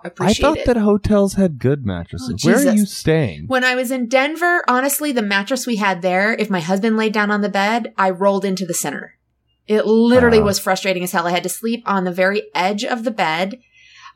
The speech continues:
Speaker 2: And I have a bad, a bad hip
Speaker 1: Mm-hmm.
Speaker 2: that I injured years ago, and it, it reminds me all the time.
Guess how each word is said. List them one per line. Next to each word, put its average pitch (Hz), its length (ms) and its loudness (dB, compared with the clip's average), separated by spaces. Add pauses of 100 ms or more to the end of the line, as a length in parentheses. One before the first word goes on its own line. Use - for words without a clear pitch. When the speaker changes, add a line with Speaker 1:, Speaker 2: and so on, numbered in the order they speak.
(420)
Speaker 2:
And 185 220 -4 (560)
I 220 120 2
have 285 140 -6
a 220 60 -8
bad, 175 340 -2 (240)
a 208 80 -6
bad 185 280 -2
hip 175 340 -6 (840)
Speaker 1:
Mm-hmm. 95 300 -4 (840)
Speaker 2:
that 180 220 -2
I 170 140 -2
injured 175 340 -4
years 160 220 -4
ago, 165 240 -2
and 160 120 -6
it, 165 240 -6
it 180 160 0
reminds 170 380 -2
me 180 80 -2
all 151 140 -4
the 170 80 -4
time. 170 300 -4